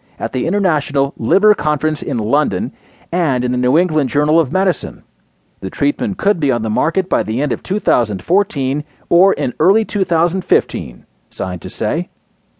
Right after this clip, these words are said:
A nearly two million year old Australopithecus sediba skeleton from South Africa belonged to a boy who was just seven point five years old when he plunged to his death in an underground cave, Harvard University's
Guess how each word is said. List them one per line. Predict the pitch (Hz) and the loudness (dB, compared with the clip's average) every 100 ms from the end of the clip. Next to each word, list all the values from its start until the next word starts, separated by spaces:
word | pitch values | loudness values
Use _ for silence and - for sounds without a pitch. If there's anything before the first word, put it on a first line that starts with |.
| _ _ _ _ _ _ _ _ _ _ _ _ _ _ _ - | _ _ _ _ _ _ _ _ _ _ _ _ _ _ _ -8
A | 113 | -4
nearly | 123 135 123 113 | 0 2 2 0
two | - - 160 143 | -2 4 4 4
million | 135 165 139 135 | 4 4 4 0
year | 131 | 2
old | 131 127 - | 2 2 2
Australopithecus | 143 139 139 120 110 - 208 202 156 | 0 0 0 0 0 -2 -2 2 0
sediba | - - 196 214 131 - | 0 0 2 4 2 -2
skeleton | - 95 85 85 113 | -2 -2 -2 -4 -6
from | - 104 | -4 -6
South | - 120 117 139 | 0 0 0 0
Africa | 196 170 139 | 0 -2 -2
belonged | 110 113 113 120 | -2 0 0 0
to | 135 135 | 2 2
a | |
boy | 113 151 208 123 117 | 2 4 4 4 2
who | 135 | -2
was | 135 | -2
just | - 143 - | -2 -4 0
seven | 175 226 233 | 0 2 -2
point | - 135 | 0 0
five | - - 175 202 | -2 -2 0 0
years | 214 220 185 | 0 2 4
old | 170 123 | 4 4
when | 110 | 0
he | 104 | -6
plunged | - 135 127 107 | -4 -2 -2 -2
to | 117 | -2
his | 107 | -4
death | 92 127 170 - _ _ | -2 0 0 -4 _ _
in | - | -6
an | 127 117 | -4 -2
underground | 135 135 131 117 123 120 110 | -2 -2 -2 2 2 0 -2
cave, | - 175 131 123 160 _ _ _ _ _ _ - | -4 0 0 0 -4 _ _ _ _ _ _ -2
Harvard | 180 208 185 | 2 2 2
University's | 160 151 147 139 135 131 | 2 2 2 0 -2 -2